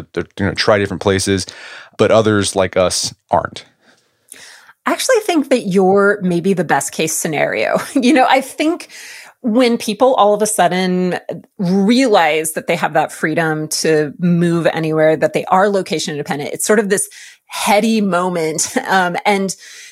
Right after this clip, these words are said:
Speaker 2: people feel like, "Oh, we're wasting that if we don't move." But the reality is,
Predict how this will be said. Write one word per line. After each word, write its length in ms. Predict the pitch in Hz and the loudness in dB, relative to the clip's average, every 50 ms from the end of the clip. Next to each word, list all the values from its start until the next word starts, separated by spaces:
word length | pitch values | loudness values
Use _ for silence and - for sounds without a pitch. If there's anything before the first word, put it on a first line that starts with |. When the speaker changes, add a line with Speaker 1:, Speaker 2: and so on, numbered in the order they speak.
| _ _ | _ _
Speaker 2:
people 240 | - 311 269 330 294 | -4 -4 -2 -2 -2
feel 240 | - - 277 254 240 | -2 0 2 2 4
like, 220 | 220 190 170 - - - | 4 2 0 0 -6 -12
"Oh, 100 | 196 202 | -10 -8
we're 200 | 202 208 208 185 | -4 -4 -4 -4
wasting 600 | 160 170 220 277 311 330 - - - 247 214 202 | -4 0 0 2 2 2 0 -2 -2 0 0 2
that 380 | 180 160 156 156 156 - - - | 2 0 0 -2 -4 -6 -6 -6
if 140 | 190 - - | -6 -6 -4
we 200 | 202 170 156 - _ | -6 -6 -6 -6 _
don't 420 | - 240 226 214 214 214 190 - - | 0 2 2 2 2 0 -2 -4 -2
move." 640 | 196 190 175 170 165 160 156 147 131 127 - - - _ _ _ _ _ _ _ _ _ - - - | -2 0 0 0 0 0 0 -2 -2 -6 -10 -14 -20 _ _ _ _ _ _ _ _ _ -20 -14 -6
But 160 | - 226 208 | -4 -2 0
the 100 | - 220 | 2 2
reality 580 | 208 220 233 240 269 294 330 330 269 226 196 185 | 2 2 4 4 4 2 2 0 0 0 0 0
is, 280 | 175 170 165 - - | 0 -2 -2 -4 -8